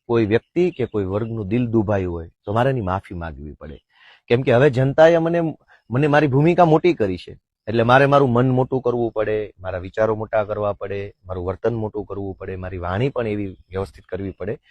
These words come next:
એ મારી જવાબદારી છે. એટલે હવે હું જ્યારે નવી શરૂઆત કરવા જાઉં છું જીવનની, એક આગેવાન તરીકે, ધારાસભ્ય તરીકેની,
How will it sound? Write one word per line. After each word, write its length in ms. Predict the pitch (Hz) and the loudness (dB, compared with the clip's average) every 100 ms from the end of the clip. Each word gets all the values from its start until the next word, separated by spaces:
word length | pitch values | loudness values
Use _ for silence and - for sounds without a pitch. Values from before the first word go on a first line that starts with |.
| - _ | -20 _
એ 60 | 110 | -4
મારી 220 | 120 120 | 0 0
જવાબદારી 580 | 90 98 101 90 85 85 | 0 0 0 -2 -10 -12
છે. 200 | - 85 _ _ _ | -16 -20 _ _ _
એટલે 200 | - 127 | 0 2
હવે 140 | 110 143 | 4 4
હું 160 | 160 | 4
જ્યારે 180 | 160 160 | 2 2
નવી 260 | 120 123 190 | 2 4 2
શરૂઆત 400 | - 160 147 135 | 0 -4 -2 -2
કરવા 220 | 120 110 95 | -2 -2 -2
જાઉં 280 | 87 98 | 0 -2
છું 180 | 104 92 | -2 -8
જીવનની, 500 | 82 120 127 90 76 - _ - | -2 2 2 0 -8 -14 _ -8
એક 120 | 92 | 0
આગેવાન 460 | 101 107 131 127 110 | 0 4 4 4 2
તરીકે, 440 | 107 98 98 95 | -2 -2 -2 -4
ધારાસભ્ય 560 | 87 101 98 95 90 92 | -2 -4 -4 -6 -8 -8
તરીકેની, 560 | 87 87 87 87 110 | -8 -10 -12 -14 -14